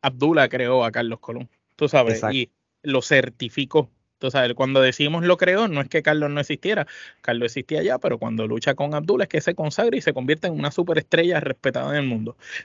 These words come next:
Speaker 1: De la misma manera que el mismo Tony Atlas dijo que él también se certificó y, y, y se volvió así
Speaker 2: Sí.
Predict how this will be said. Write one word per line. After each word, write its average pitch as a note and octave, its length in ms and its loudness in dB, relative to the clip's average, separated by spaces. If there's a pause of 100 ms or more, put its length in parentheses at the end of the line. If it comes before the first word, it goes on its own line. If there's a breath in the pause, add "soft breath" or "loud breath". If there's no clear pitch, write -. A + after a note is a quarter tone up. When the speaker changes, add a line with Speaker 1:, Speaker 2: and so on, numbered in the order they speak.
Speaker 1:
De B2+ 140 4
la B2 80 4
misma C3+ 300 0
manera A3 420 0
que D#3+ 80 2
el C3 100 2
mismo B2+ 280 -2
Tony E3 220 -4
Atlas E3+ 260 -2
dijo A#3+ 220 -2
que B2+ 240 2
él D3 120 2
también D#3+ 320 -2
se D#3+ 140 2
certificó F3 760 -4
y, B2+ 320 -4
y, B2+ 240 -6
y C3 140 -4
se C3+ 140 -2
volvió B2+ 360 4
así F3+ 360 6
Speaker 2:
Sí. D3 80 -6